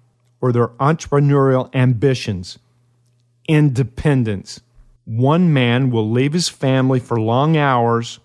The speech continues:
but he's gonna smile at the future. Another will sit in his chair watching T V, complaining about the past. Listen up, America.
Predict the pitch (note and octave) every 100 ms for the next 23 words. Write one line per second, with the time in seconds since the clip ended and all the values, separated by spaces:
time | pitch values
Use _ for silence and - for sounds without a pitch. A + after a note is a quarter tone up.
0 | _ _ _ _ A#2+ A2+ C#3 - B2+ A2+
1 | - - C3 B2 C#3+ C#3 C3+ B2 B2+ A#2
2 | C#3+ B2 A#2 G#2+ F2+ _ _ _ _ -
3 | B2+ C3+ E3 F#3+ D#3+ A#2+ G#2+ - _ _
4 | _ - B2 A#2 - D3+ - B2 G2+ -
5 | - C#3+ C3 B2 A#2 - A#2 A2 - C#3
6 | A#2+ C3 D3+ A#2 G#2 _ _ _ - -
7 | C3+ A#2 - D#3+ D#3+ D#3 E3 D#3+ _ -
8 | A2 B2 A#2+ A#2+ A2+ - A#2+ A2 G2+ -
9 | - _ _ _ _ _ _ _ E3+ G#3
10 | A#3+ G3 D3+ B2+ A#2+ A2+ G#2+ G2+ B2 A#2